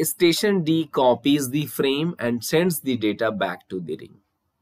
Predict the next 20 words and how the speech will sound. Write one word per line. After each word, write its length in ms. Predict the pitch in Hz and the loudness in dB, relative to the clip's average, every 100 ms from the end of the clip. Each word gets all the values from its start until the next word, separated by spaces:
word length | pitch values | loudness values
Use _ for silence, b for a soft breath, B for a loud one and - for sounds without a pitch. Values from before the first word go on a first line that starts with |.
| _ _ _ _ _ _ _ - | _ _ _ _ _ _ _ -4
After 260 | - 196 | 0 0
copying 560 | 180 156 156 190 190 185 | 4 4 4 4 0 2
the 120 | 135 | 0
data, 520 | 117 110 92 104 156 _ _ _ _ _ _ _ _ _ _ _ _ _ _ _ _ _ _ _ | 4 2 4 -4 -4 _ _ _ _ _ _ _ _ _ _ _ _ _ _ _ _ _ _ _
if 100 | 156 | -2
any 240 | 160 185 196 | 2 2 4
message 520 | 175 160 190 175 - _ | 4 4 2 0 -6 _
is 160 | 135 - | -4 -2
for 300 | 156 156 147 | 4 4 4
any 440 | 143 147 143 175 _ _ _ _ _ _ _ - | 0 -2 -6 -8 _ _ _ _ _ _ _ 0
other 340 | 120 135 123 | 2 4 4
station, 600 | 117 - 107 104 156 156 | 0 2 2 2 -2 2
that 220 | 139 143 165 | 2 4 0
station 500 | 151 156 139 170 143 | 0 -2 0 -2 2
gets 260 | 117 123 - | 4 2 0
the 240 | 165 175 | 2 2
data, 340 | 156 156 - | 2 0 2
and 180 | 226 208 | 0 4
after 360 | 156 143 - 175 | 2 2 0 0
that, 480 | 143 120 127 - | 4 2 2 -4